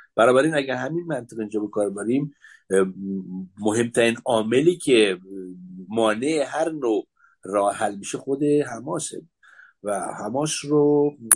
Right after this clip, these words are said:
قطعاً اسرائیل دنبالش هست که نابود کنه، نه به خاطر انتقام جویی و، و، و تنبیهش برای اعمال شنیعی که انجام ده، بلکه به عنوان یه جریان فاشیستی که منطقه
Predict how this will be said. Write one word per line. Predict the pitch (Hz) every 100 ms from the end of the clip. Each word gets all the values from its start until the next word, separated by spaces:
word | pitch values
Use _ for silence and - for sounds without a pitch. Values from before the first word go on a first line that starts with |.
| 104 -
قطعاً | 143 - 170 156 156
اسرائیل | 127 117 117 - - 117 127
دنبالش | 120 113 120 123 127
هست | 120 -
که |
نابود | 117 107 127
کنه، | 127 117
نه | 151
به | 180
خاطر | 131 - 110
انتقام | 104 98 95 98 98
جویی | 95 98 95 - _ - - _
و، | 98 101 - - 107 98 95 92 98
و، | 95 90 90
و | 101 95 95 98 98 95 98 -
تنبیهش | 113 107 113 117 113
برای | 107 110
اعمال | 101 101 101 101 101 - _ -
شنیعی | - 101 110 104
که | 98 98
انجام | 95 98 92
ده، | 87
بلکه | 87 117 151 170
به |
عنوان | 131 139
یه | 165 160
جریان | 143 110 127
فاشیستی | 147 123 - 104 -
که | 127
منطقه | 160 113 95 - 127